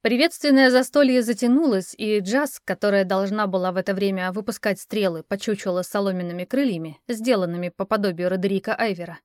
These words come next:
откровенно маялась. Болело лицо от напускного радушия и натянутой улыбки.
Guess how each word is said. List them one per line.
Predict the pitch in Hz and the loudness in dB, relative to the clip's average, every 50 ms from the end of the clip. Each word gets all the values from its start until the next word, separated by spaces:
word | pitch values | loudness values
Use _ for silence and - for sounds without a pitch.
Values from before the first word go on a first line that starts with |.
| _ _ _ | _ _ _
откровенно | 226 202 - - 202 185 180 180 233 262 233 208 185 | -10 -10 -6 -6 -4 -4 -2 0 0 0 0 -2 -4
маялась. | 180 175 175 175 165 165 170 - - - - _ _ _ _ _ _ _ _ _ _ | -6 -8 -8 -8 -10 -10 -14 -16 -18 -20 -20 _ _ _ _ _ _ _ _ _ _
Болело | 214 190 175 214 208 208 254 311 311 302 | -8 0 2 2 4 4 4 2 2 2
лицо | 262 247 240 - - 294 294 | 0 0 -2 -4 -2 -2 0
от | 269 - - | 0 -2 -2
напускного | 180 175 - 196 - 220 233 233 190 190 185 | -6 -8 -8 -8 -4 -2 -2 0 0 0 0
радушия | 180 180 180 226 262 - - 208 185 | 0 -2 -2 -4 -4 -4 -4 -4 -4
и | 180 | -2
натянутой | 185 185 185 - 208 202 185 180 - 202 | -2 -4 -4 -4 -4 -4 -4 -4 -4 -2
улыбки. | 190 190 185 185 175 - _ - 156 | -2 -2 -2 -4 -8 -10 _ -20 -20